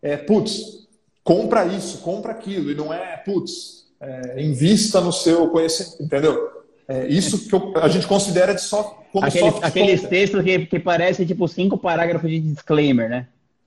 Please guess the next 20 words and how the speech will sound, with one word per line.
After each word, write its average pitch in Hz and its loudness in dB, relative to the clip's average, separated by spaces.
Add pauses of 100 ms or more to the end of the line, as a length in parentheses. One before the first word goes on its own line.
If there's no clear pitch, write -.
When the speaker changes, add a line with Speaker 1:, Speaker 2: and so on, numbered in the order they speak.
(160)
Speaker 1:
É, 180 0
exatamente. 165 -6 (320)
Então, 180 2
a 208 2
gente 214 -6
combate 240 -2
um 233 -8
pouco 233 -6
isso, 196 -10
né? 143 -16
A 127 -10
gente 143 -10
acha 160 -2
que - -6
o - -14
que - -12
mais 165 -4
tem 185 -6
valor, 139 0
né, 139 -10